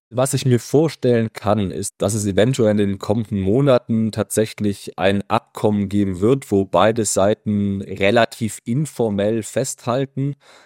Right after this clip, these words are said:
dass man eben die Begrenzungen festgelegt in New Start, sowohl was die Gefechtsköpfe als auch die Trägersysteme angeht, dass man diese nicht substanziell überschreiten will, einfach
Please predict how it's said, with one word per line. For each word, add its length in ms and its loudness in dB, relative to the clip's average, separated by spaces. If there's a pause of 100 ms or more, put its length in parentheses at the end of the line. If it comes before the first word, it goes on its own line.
(160)
dass 280 -4
man 180 -2
eben 480 -4
die 540 -4
Begrenzungen 920 0
festgelegt 1040 -4
in 160 -6
New 200 -2
Start, 400 -2
sowohl 360 -2
was 180 -4
die 100 -12
Gefechtsköpfe 840 -4
als 220 -2
auch 160 -8
die 100 -8
Trägersysteme 720 -2
angeht, 380 -2 (380)
dass 180 -4
man 240 0
diese 260 2
nicht 260 0
substanziell 1160 -2
überschreiten 760 -4
will, 200 0
einfach 380 -4